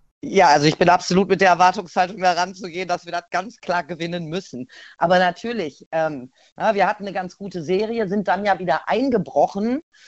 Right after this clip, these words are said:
Ähm, da haben schon alle gesagt, ah, die sind durch. Dann kamen wieder zwei Niederlagen und von daher war es jetzt so, boah, jetzt muss der Turnaround nochmal her. Letztendlich stimmt ja auch die Qualität bei uns. Und man muss sagen, Frankfurt, ja, war ja dann doch ein bisschen,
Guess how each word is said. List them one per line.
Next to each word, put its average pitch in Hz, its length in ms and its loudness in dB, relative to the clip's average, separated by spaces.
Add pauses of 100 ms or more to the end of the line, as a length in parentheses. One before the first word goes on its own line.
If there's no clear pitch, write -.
(180)
Ähm, 196 160 2
da 185 80 4
haben 202 100 0
schon 190 120 -6
alle 190 180 0
gesagt, 175 300 -4
ah, 185 80 0
die 196 140 -4
sind 170 220 -6
durch. 214 280 -4
Dann 190 180 -8
kamen 190 220 -4
wieder 180 180 -2
zwei 175 300 0
Niederlagen 202 600 4
und 185 140 -10
von 180 160 -8
daher 180 320 0
war 180 160 0
es 180 100 -8
jetzt 190 220 -10
so, 190 160 -4
boah, 135 380 -6
jetzt 151 240 -10
muss 160 160 -4
der 160 160 2
Turnaround 151 600 2
nochmal 165 400 2
her. 190 280 2 (600)
Letztendlich 202 440 -2
stimmt 262 260 0
ja 175 200 6
auch 180 160 4
die 180 120 -8
Qualität 165 720 -2
bei 151 200 2
uns. 220 380 -2
Und 233 320 -2
man 226 160 -2
muss 202 160 -6
sagen, 208 320 0
Frankfurt, 226 680 -4 (340)
ja, 190 440 0
war 196 140 4
ja 190 160 4
dann 185 200 2
doch 190 220 -8
ein 190 80 -10
bisschen, 185 460 -6